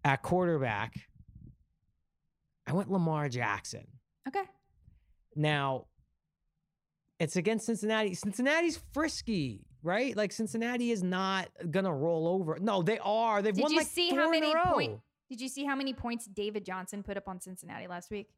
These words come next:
Speaker 1: I know, we
Speaker 2: David
Speaker 1: like this.
Speaker 2: Johnson runs like he has a piano on his back.
Speaker 1: But what I'm saying is they score. By frisky, I don't mean they have a good defense.
Speaker 2: Oh,
Speaker 1: I
Speaker 2: so
Speaker 1: mean,
Speaker 2: then
Speaker 1: like,
Speaker 2: that
Speaker 1: they're
Speaker 2: means more
Speaker 1: able to put up
Speaker 2: points.
Speaker 1: points. They're able to hang.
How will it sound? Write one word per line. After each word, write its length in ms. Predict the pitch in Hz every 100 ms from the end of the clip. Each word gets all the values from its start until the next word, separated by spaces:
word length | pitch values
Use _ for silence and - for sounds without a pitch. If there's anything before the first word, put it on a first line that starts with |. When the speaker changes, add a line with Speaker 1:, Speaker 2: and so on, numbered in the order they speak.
| _ _ 196
Speaker 1:
I 60 |
know, 100 | 240
we 80 | 330 247
Speaker 2:
David 80 |
Speaker 1:
like 240 | 294 285 -
this. 80 | 320
Speaker 2:
Johnson 340 | 330 349 392 359
runs 200 | 339 330
like 160 | 339 349
he 100 | 349
has 160 | 349
a 60 | 370
piano 400 | 320 381 415 494 466
on 60 | 370
his 140 | 269
back. 460 | 311 285 233 202 -
Speaker 1:
But 180 | 190 170
what 160 | 185
I'm 120 | 208 208
saying 340 | 208 220 254
is 140 | 220
they 160 | 165 196
score. 840 | - - - - 208 254 214 156
By 160 | 135 175
frisky, 640 | - - 269 - 208 185
I 120 | 175
don't 120 | 233 214
mean 140 | 214
they 60 | 185
have 120 | 180
a 60 |
good 280 | 143 135 110
defense. 480 | - 226 277 147 131
Speaker 2:
Oh, 120 | - -
Speaker 1:
I 100 | 165
Speaker 2:
so 60 | 175
Speaker 1:
mean, 100 | 202
Speaker 2:
then 100 | 190
Speaker 1:
like, 120 | 180
Speaker 2:
that 80 | -
Speaker 1:
they're 140 | 180
Speaker 2:
means 120 | 202 233
more 80 | 208
Speaker 1:
able 100 | 202
to 60 |
put 100 | 202
up 120 | 196
Speaker 2:
points. 100 | 147 -
Speaker 1:
points. 240 | 196 196
They're 140 | 170
able 160 | 202 202
to 60 | 135
hang. 460 | - 214 262 151